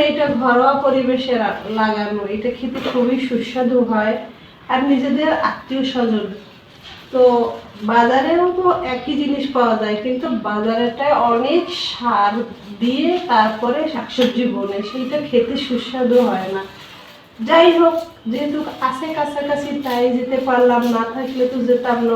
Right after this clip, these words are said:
ওই সার দেওয়াতেই ঢাকায় কিনে খেতে হইতো। এই দেখুন লাল শাক, আর এই যে ছোট ছোট লাল শাকগুলো, এই শাকগুলো দারুণ সুঘ্রাণ। এটাও একদম হাতের বোনা শাক, কেনা না একদম,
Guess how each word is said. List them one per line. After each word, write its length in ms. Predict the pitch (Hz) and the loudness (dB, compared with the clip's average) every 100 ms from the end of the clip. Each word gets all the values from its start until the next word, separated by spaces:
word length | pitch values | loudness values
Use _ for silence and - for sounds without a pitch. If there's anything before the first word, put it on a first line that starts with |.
| 226 | 0
ওই 120 | 233 233 | -2 -2
সার 240 | 247 220 220 220 | -4 -2 -2 -2
দেওয়াতেই 460 | 220 220 226 254 254 240 | 0 0 0 0 0 0
ঢাকায় 320 | 214 214 226 233 | -2 -2 -4 -2
কিনে 260 | 214 208 208 | -2 -2 -4
খেতে 220 | 220 214 220 | -6 -4 -2
হইতো। 300 | 196 202 214 208 - - - - - - - | -2 -4 -6 -8 -10 -20 -18 -12 -12 -6 0
এই 60 | 240 262 | 2 2
দেখুন 320 | 262 254 233 233 220 | 2 6 6 6 4
লাল 200 | 233 233 226 | 4 4 0
শাক, 200 | 220 208 - _ _ _ 226 254 254 254 | -4 -4 -6 _ _ _ -12 -10 -2 0
আর 160 | 277 269 262 | 2 2 2
এই 80 | 269 294 | 2 0
যে 80 | 302 294 | -2 -4
ছোট 140 | 285 294 302 | -6 -8 -8
ছোট 140 | 302 302 277 | -6 -2 4
লাল 180 | 240 240 240 | 4 4 2
শাকগুলো, 480 | 269 247 233 247 226 220 247 | 0 0 0 0 0 4 6
এই 100 | 254 - | 6 0
শাকগুলো 600 | 254 247 226 226 269 269 285 285 285 - - - _ _ _ - | -4 -2 -2 -2 0 4 4 2 -6 -18 -20 -20 _ _ _ -4
দারুণ 400 | 226 247 262 277 262 | 0 2 2 0 -2
সুঘ্রাণ। 440 | 269 254 247 226 220 214 | -4 0 2 2 0 0
এটাও 280 | 240 302 302 285 247 | -2 0 2 2 0
একদম 400 | 220 214 262 254 233 - - - - - | -2 -4 -2 -2 -2 -10 -18 -20 -20 -12
হাতের 380 | 226 226 247 247 220 | -8 -2 4 4 4
বোনা 280 | 233 233 226 220 | 0 2 0 -4
শাক, 220 | 214 208 202 - | -6 -8 -8 -8
কেনা 280 | 277 254 262 | -4 -4 -2
না 60 | 247 220 | -2 -2
একদম, 360 | 214 208 208 | -4 -6 -8